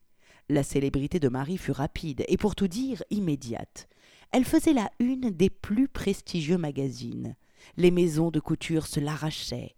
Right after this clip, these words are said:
Obad voulut même changer sa politique de communication, mais la marque n'avait pas les moyens de se payer la tête de la jeune femme, fût-elle en noir et blanc. Elle dut donc se contenter de corps écimés. La jeune modèle, pour sa part,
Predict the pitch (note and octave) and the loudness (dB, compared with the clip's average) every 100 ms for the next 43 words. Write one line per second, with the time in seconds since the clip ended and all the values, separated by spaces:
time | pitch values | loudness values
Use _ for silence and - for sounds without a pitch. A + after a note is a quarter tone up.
0 | - - - C#4 F#3+ C4+ E4 G#3 E3+ G3 | -18 -16 4 6 8 6 4 2 2 2
1 | G#3 C4+ C#4 - A#3 G#3 B3 - - - | 2 2 0 0 2 2 2 0 -2 0
2 | B3 A#3+ - A3 D3 - G#3+ E3 D#3+ - | 2 0 -2 -2 0 6 6 4 0 0
3 | G3 - D#4 D4+ - - - _ B3+ C#4+ | -2 0 2 2 -2 -16 -20 _ 4 6
4 | C4+ C4+ C#4+ - A#3+ B3 A#3+ C4 A#3+ G3+ | 6 6 4 4 2 4 2 2 2 4
5 | G#3 G#3+ A#3 F3+ - G3 G3 G3 F#3+ D#3+ | 2 2 0 0 0 0 0 2 0 0
6 | - F#3+ - D#3 D3+ D3+ D3 C#3 C#3+ C#3 | 0 0 0 2 2 2 -2 -2 -2 -2
7 | D3 C3+ - _ - - D#3+ D3+ C#3+ C#3 | -2 -6 -12 _ -6 -2 0 0 0 -2
8 | C#3+ C3+ B2+ B2 C3 _ _ _ _ - | -2 -2 -2 -4 -10 _ _ _ _ 2
9 | F3+ D#3 D#3 D3+ F3+ - D3 D3 D3 C#3+ | 2 2 2 2 2 -2 -2 -2 0 0
10 | C#3+ F3+ D3+ C3+ - C3+ D3+ C#3 - B2 | 0 -2 -2 -2 0 0 0 -4 -6 -8
11 | B2 A#2 A2+ _ _ _ _ - D#3 D3+ | -6 -6 -10 _ _ _ _ -2 2 4
12 | D3+ C#3+ C3+ D3+ B3 E3+ - C#3+ - C3 | 4 2 2 2 2 0 -2 -2 0 0
13 | F#3+ B3 | 0 0